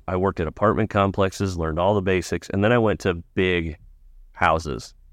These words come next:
And I had a journeyman, his name was Alan Town. Taught me so much. He was the best guy to, to work with. But at twenty years old, you're just kinda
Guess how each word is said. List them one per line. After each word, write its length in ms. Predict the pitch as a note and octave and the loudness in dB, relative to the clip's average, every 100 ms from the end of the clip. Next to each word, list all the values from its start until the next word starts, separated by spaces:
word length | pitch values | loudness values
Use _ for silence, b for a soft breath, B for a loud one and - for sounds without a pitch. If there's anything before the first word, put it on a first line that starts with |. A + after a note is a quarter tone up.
| - - _ - | -20 -20 _ -2
And 100 | F#2+ | 0
I 60 | |
had 100 | F#2+ | 2
a 60 | F2+ | 0
journeyman, 400 | F2 F#2+ F2+ F2 | 2 2 2 0
his 140 | E2 | 0
name 120 | F2 | 0
was 140 | E2+ E2 | 0 -2
Alan 320 | E2+ E2+ E2 | 0 -2 -4
Town. 340 | - D#2 B1 - - | -4 -4 -6 -10 -14
Taught 300 | - A2 F#2+ | 0 2 2
me 280 | F#2+ F#2 F2+ - - - - - - - - | 0 -2 -4 -12 -20 -20 -20 -20 -20 -20 -20
so 340 | - A#2 G#2+ | -8 2 2
much. 360 | F#2+ C#2+ - - - - - - B2 | 2 -2 -8 -20 -20 -20 -20 -4 2
He 60 | |
was 260 | B2 G#2 - - | 4 4 -2 -6
the 180 | G2+ | -2
best 300 | F#2 F#2 F2 | 2 2 0
guy 220 | F#2 D#2+ D2+ | 0 0 0
to, 120 | C#2+ _ | -6 _
to 120 | - | -4
work 300 | E2+ E2 D2 | -2 -2 -4
with. 140 | D2+ D2 _ - - - - - - _ _ _ | -8 -10 _ -20 -20 -20 -20 -20 -20 _ _ _
But 120 | G#2 | 0
at 140 | G2+ - | 0 -2
twenty 320 | - G#2+ A2+ | -2 2 4
years 260 | G2+ F#2 E2+ | 4 2 2
old, 220 | E2+ D#2 | 0 0
you're 140 | D#2+ | 0
just 200 | E2 E2+ | 0 -2
kinda 300 | - F#2+ E2 | -2 0 0